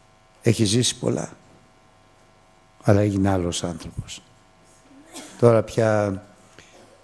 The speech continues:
δεν σκανδαλίζεται με τίποτα. Δεν επηρεάζεται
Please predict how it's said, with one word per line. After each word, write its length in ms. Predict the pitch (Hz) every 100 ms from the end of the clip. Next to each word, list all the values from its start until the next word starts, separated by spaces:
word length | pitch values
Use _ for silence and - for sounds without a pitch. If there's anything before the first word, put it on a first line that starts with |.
| _ _ - - -
δεν 260 | 165 185
σκανδαλίζεται 1000 | 180 - 190 170 139 131 135 165 147 - 151
με 120 | 147
τίποτα. 500 | 147 - - - - - _ _ _ _ _ _ _ - _ _ _ _ _ - _ _ - - -
Δεν 240 | 175 214
επηρεάζεται 960 | 208 202 190 190 202 180 104 87 -